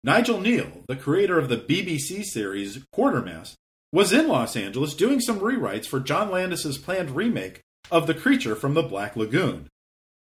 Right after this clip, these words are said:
Or more specifically, he was about to leave Los Angeles because Universal had just canceled the remake, in part because Landis was insistent on shooting the movie in three D,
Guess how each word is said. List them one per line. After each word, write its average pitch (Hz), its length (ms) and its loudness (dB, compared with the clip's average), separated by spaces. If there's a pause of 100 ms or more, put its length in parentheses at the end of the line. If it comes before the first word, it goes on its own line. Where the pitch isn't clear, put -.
Or 156 220 10
more 143 200 6
specifically, 131 800 0
he 127 160 0
was 123 180 -2
about 120 300 2
to 113 100 -4
leave 180 320 4
Los 101 320 -4
Angeles 90 460 -12
because 117 320 -6
Universal 139 720 0 (260)
had 156 180 6
just 233 300 0
canceled 262 400 0
the 95 80 -10
remake, 95 460 -10 (360)
in 156 200 0
part 208 260 2
because 139 280 -2
Landis 117 480 -2
was 110 200 -4
insistent 110 720 -4
on 107 140 -8
shooting 147 340 -2
the 113 80 0
movie 110 260 -4
in 95 100 -10
three 101 240 -6
D, 139 400 0